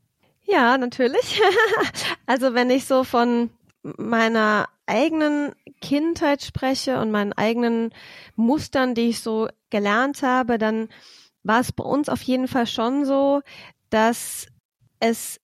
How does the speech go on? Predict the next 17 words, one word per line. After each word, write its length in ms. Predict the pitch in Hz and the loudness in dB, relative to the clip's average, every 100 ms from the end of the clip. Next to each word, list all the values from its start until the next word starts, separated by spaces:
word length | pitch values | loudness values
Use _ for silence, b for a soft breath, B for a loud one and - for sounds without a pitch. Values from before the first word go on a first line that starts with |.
| - | -12
sehr 340 | 185 202 233 | -4 0 0
klare 1160 | 233 - 226 208 208 226 233 233 226 220 214 196 | -2 -8 -4 0 2 2 2 2 2 2 0 -4
Regeln 640 | 175 202 220 277 294 302 294 | -4 0 2 2 2 0 0
gab 320 | 233 233 240 | 0 0 0
dahingehend, 960 | 214 220 247 247 226 226 226 226 226 - B B B | 0 2 2 2 2 2 2 2 -2 -6 B B B
wann 460 | 185 180 202 269 262 | -4 2 4 4 4
wir 180 | 247 | 2
essen 380 | - 226 - 240 | 2 0 0 -4
und 200 | - 208 | -2 -2
wie 100 | 214 | 0
gegessen 520 | 214 214 202 214 220 | -2 0 0 0 0
wird. 160 | 180 170 | 0 0
Also 220 | 180 175 | 0 0
dass 240 | 185 202 - | 0 -2 -2
zum 160 | 202 | -2
Beispiel 420 | 185 208 - 208 | 0 0 0 -2
das 180 | 190 196 | 0 -2